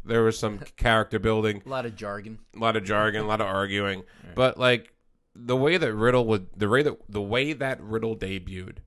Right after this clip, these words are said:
Speaker 1: right? Hopefully, creative keeps him in that level. Like, hopefully they don't have him fall down a little bit. You know what I
Speaker 2: No.
Speaker 1: mean? Try to keep him up there.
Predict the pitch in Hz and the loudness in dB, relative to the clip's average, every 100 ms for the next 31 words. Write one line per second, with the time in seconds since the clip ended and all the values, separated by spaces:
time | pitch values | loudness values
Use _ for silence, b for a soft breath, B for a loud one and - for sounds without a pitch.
0 | _ _ - 98 95 92 - - _ _ | _ _ -10 0 0 0 -8 -20 _ _
1 | _ _ _ _ _ _ - - 165 190 | _ _ _ _ _ _ -20 2 4 4
2 | - 123 92 95 - _ _ _ _ - | -2 -4 -4 -8 -16 _ _ _ _ -20
3 | _ _ _ _ - 113 113 110 113 98 | _ _ _ _ -10 -6 -2 0 0 0
4 | 92 92 - _ _ _ _ - 120 113 | -4 -10 -20 _ _ _ _ -10 -8 -6
5 | - 104 101 95 92 95 90 104 - _ | -6 -6 -4 -6 -8 -8 -12 -12 -20 _
6 | _ _ _ _ _ _ _ _ _ - | _ _ _ _ _ _ _ _ _ -20
7 | _ 104 95 - 127 127 - 127 113 113 | _ -8 -8 -6 0 0 -2 -6 -2 0
8 | 117 107 110 107 101 95 - 101 101 92 | 0 -2 -4 -4 -6 -10 -2 0 2 2
9 | 92 92 92 90 95 90 95 92 - 98 | 2 2 0 -2 -4 -2 -2 -2 -6 -8
10 | 101 101 101 101 104 101 147 151 - 151 | -4 -4 -4 -4 -6 -4 -2 -2 -4 -6
11 | 123 117 117 92 90 | -2 -2 -4 -10 -12